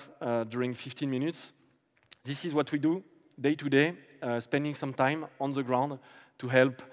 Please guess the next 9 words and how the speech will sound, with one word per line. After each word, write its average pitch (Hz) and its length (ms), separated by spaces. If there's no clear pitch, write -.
uh, 110 160
companies 131 600
on 117 160
sales 135 300
hiring, 131 440
attracting 123 520
the 120 100
right 117 220
people, 123 380